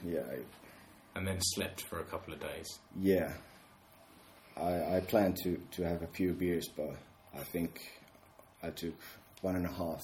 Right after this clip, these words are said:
Speaker 1: and then
Speaker 2: Okay.
Speaker 1: I, then I slept for thirteen hours.
Speaker 2: Yeah, okay. I think you, I think you earned it.
Speaker 1: Yeah, yeah. That was a, mm, fu-, funniest part was, uh, when the next day or, or,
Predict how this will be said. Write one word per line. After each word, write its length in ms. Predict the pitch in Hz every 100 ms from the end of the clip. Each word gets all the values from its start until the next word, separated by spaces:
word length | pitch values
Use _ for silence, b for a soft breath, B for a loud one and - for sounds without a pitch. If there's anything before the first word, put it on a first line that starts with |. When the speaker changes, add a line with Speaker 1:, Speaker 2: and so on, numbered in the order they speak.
| 76
Speaker 1:
and 160 | 73 69 B B -
then 140 | 90
Speaker 2:
Okay. 100 | 87
Speaker 1:
I, 40 | -
then 220 | - 92
I 100 | 87
slept 320 | 87 92 87
for 100 | 78 76 - -
thirteen 400 | 95 82 - 85
hours. 340 | 82 73 -
Speaker 2:
Yeah, 320 | 101 101 85 82 87
okay. 120 | 80
I 60 | 82
think 280 | - 98 90
you, 200 | 90 87 -
I 60 | 92
think 260 | 107 98
you 160 | 92 92
earned 200 | 95 90
it. 140 | 90 - 101
Speaker 1:
Yeah, 380 | 104 98 95 95
yeah. 260 | 104 101 95
That 220 | 101 101
was 160 | 104 104
a, 80 | 101
mm, 380 | - 87 80 76 92 - -
fu-, 200 | - - 101 -
funniest 360 | 104 95 95 -
part 340 | 95 90 -
was, 140 | 87 - - -
uh, 320 | - - - - - - - - - -
when 220 | 87 87
the 60 |
next 260 | 95 95 -
day 340 | 92 90 87 87 -
or, 140 | 82 82 -
or, 100 | -